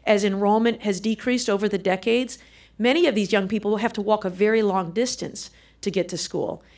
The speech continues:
And because of the weather and because of the, the time of day that school starts, many of these kids are walking to school in the dark, in the cold, for long distances, in a city with a very high crime rate. And so they talked about, "Well, what would it take to help you feel safe to school?"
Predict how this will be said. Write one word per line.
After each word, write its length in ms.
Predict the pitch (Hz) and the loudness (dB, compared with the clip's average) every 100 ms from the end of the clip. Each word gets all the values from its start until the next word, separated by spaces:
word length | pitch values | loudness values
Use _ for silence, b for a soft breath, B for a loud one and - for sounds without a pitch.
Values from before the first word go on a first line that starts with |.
| b | b
And 260 | 262 311 294 | 2 4 4
because 340 | 233 240 208 | 4 4 4
of 100 | 196 | 2
the 100 | 202 | 0
weather 500 | 226 311 269 262 247 | 4 6 8 8 8
and 180 | 226 180 | 6 4
because 340 | 180 190 175 165 | 0 -2 -2 0
of 220 | 165 - b b - | -2 -6 b b -8
the, 240 | 175 165 | -6 -6
the 140 | - 180 | -8 -10
time 420 | - - 247 240 | -8 2 4 6
of 140 | 202 | 4
day 160 | 240 220 | 6 4
that 120 | 196 | 4
school 300 | - 233 208 | -4 -2 -2
starts, 340 | 202 233 262 214 | 0 0 0 -2
many 360 | 214 233 247 | -2 0 0
of 100 | 214 | 0
these 280 | 214 208 - | 0 -4 -6
kids 300 | - 220 220 | -2 0 0
are 120 | 202 | -2
walking 420 | 185 190 208 247 240 | 4 6 6 4 -4
to 60 | |
school 340 | 240 - 214 214 | -4 0 2 2
in 240 | 220 220 | 0 0
the 80 | 247 | 4
dark, 440 | 262 302 359 - b b b b - | 8 8 6 -2 b b b b -2
in 180 | 220 | 2
the 80 | 247 | 0
cold, 540 | 247 220 190 196 208 B B - | 2 4 6 6 2 B B -2
for 160 | 220 | 2
long 240 | 196 196 180 | 4 4 4
distances, 720 | 185 185 170 160 131 139 - b b | -2 -2 -8 -8 -8 -8 -12 b b
in 120 | - 311 | -2 0
a 80 | |
city 200 | 320 415 | 0 4
with 180 | 392 339 | 4 4
a 60 | 330 | 4
very 260 | 247 240 240 | 4 4 4
high 200 | 240 240 | 4 2
crime 340 | 262 269 254 | -2 -4 -4
rate. 200 | 147 - | -6 -6
And 140 | 208 196 | -6 0
so 140 | 226 | 0
they 120 | 226 | 0
talked 280 | 226 262 277 | 2 0 2
about, 220 | 214 190 | 4 6
"Well, 120 | 208 | 6
what 140 | 233 277 | 4 2
would 80 | 311 | 0
it 80 | 294 | 0
take 320 | 240 233 - b b | 0 0 -6 b b
to 120 | - 214 | -2 2
help 260 | 233 254 | 4 4
you 100 | 254 | 0
feel 200 | 247 240 | 0 -2
safe 300 | 233 233 220 | 2 4 4
to 100 | 233 | 0
school?" 460 | 220 - 370 175 | -6 -2 0 0